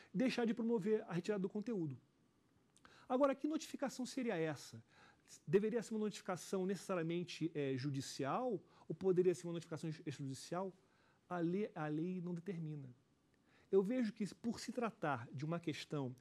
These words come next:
que envolva a in-, a, a, eh, direitos tão importantes da personalidade, como a privacidade, como até a intimidade, melhor dizendo, do indivíduo, por ter a exposição da sua nudez na internet,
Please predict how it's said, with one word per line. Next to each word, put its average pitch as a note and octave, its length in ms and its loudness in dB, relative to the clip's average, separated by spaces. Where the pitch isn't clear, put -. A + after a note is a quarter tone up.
que E3+ 100 0
envolva D#3 480 4
a F3 120 0
in-, F#3 100 0
a, - 60 -12
a, - 400 -14
eh, B2 380 -2
direitos E3+ 480 6
tão B3 300 -2
importantes G3+ 600 -4
da E3+ 80 -2
personalidade, D3+ 560 -4
como F3 100 -6
a F#3 60 -6
privacidade, D#3+ 840 -2
como F#3+ 140 -2
até F#3 160 -2
a C4+ 40 2
intimidade, F#3 640 2
melhor B2+ 220 -2
dizendo, B2+ 340 -2
do C#3 100 0
indivíduo, B2 460 0
por C3+ 240 -8
ter G#3 120 6
a A3 100 -6
exposição G3+ 800 0
da D3 140 -2
sua E3+ 180 -6
nudez D3 560 2
na D#3 140 -4
internet, D3 720 -4